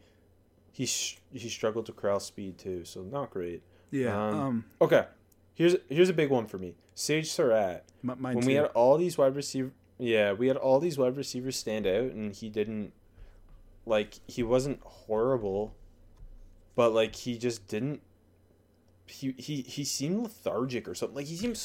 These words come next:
Speaker 2: Yeah.
Speaker 1: slow,
Speaker 2: Yeah.
Speaker 1: especially in and out of his breaks. His routes were nothing. I, I, I'll say this. Nico Collins had the week I thought Sage Surratt was gonna have.
Speaker 2: Yes, that's a good point. 'Cause
Speaker 1: Where, where,
Speaker 2: Go ahead.
Speaker 1: like, he, he wasn't, like, Nico Collins wasn't, like,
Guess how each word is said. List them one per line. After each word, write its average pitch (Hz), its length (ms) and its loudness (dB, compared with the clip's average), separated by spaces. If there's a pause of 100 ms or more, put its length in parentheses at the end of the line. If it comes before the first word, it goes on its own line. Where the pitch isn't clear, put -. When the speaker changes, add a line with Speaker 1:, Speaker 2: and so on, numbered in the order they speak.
Speaker 2:
Yeah. 123 160 0
Speaker 1:
slow, 110 400 2 (200)
Speaker 2:
Yeah. 113 200 -4
Speaker 1:
especially 139 560 2
in 131 80 2
and 131 120 0
out 127 160 2
of 120 60 -2
his 113 140 -6
breaks. 113 380 0
His 104 140 -8
routes 120 300 2
were 123 260 -6
nothing. 117 360 -4 (420)
I, 131 120 4
I, 123 200 4
I'll 143 160 4
say 175 160 2
this. 139 340 2 (600)
Nico 165 360 4
Collins 147 480 0
had 131 200 2
the 123 80 2
week 117 200 -4
I 110 140 6
thought 110 240 2
Sage 110 240 -4
Surratt 95 260 2
was - 120 -8
gonna 104 140 -2
have. 95 80 -6
Speaker 2:
Yes, 82 480 -8
that's 117 200 -8
a 147 60 -2
good 139 180 -2
point. 120 400 -4
'Cause 143 320 0 (160)
Speaker 1:
Where, 127 200 4 (500)
where, 139 240 4
Speaker 2:
Go 135 80 6
ahead. 120 260 0
Speaker 1:
like, 151 180 4
he, 175 220 -4
he 151 260 -2
wasn't, 156 480 0
like, 147 220 2
Nico 190 220 -2
Collins 165 340 -2
wasn't, 123 320 -2
like, 110 240 -2